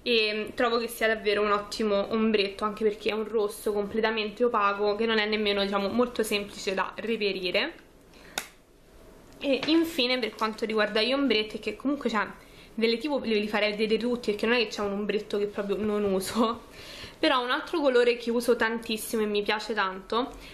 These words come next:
è il Color Tattoo della Maybelline nella colorazione settanta Metallic Pomegranate, non so se lo leggete, che ha,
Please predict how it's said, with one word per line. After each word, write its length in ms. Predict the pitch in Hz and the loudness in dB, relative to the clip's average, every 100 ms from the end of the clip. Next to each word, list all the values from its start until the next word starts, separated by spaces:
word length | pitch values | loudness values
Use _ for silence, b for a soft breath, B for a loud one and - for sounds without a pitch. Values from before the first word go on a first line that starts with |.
| B | B
è 80 | - | -4
il 220 | 277 226 | -2 -2
Color 360 | - 277 320 330 | -2 -2 0 -4
Tattoo 280 | - 226 233 | -2 2 4
della 220 | 208 208 | 4 2
Maybelline 840 | 214 190 185 196 202 240 262 277 - | 2 -2 0 0 2 2 0 -2 -2
nella 300 | 262 247 220 | 2 2 2
colorazione 1000 | 233 302 247 247 - - 226 220 220 214 | -2 -2 -2 -4 -8 0 2 4 2 0
settanta 840 | 214 - 240 - 208 196 202 220 226 | -4 -4 -2 0 -2 -2 -2 0 0
Metallic 720 | 269 277 226 220 214 220 - | -2 0 2 4 2 0 -6
Pomegranate, 1080 | - 220 214 208 208 202 185 190 202 - 208 | -4 0 2 2 2 2 2 0 -2 0 0
non 160 | 202 208 | 0 -4
so 140 | - | -8
se 200 | - - - | -8 -10 -8
lo 120 | - | -8
leggete, 640 | - - 208 - 220 - 277 - - - - - - - - - - - B B B B B B B - | -6 -8 -8 -8 -6 -8 -12 -16 -20 -20 -20 -20 -20 -20 -20 -20 -20 -20 B B B B B B B -6
che 140 | - | -2
ha, 180 | 233 226 | 0 -2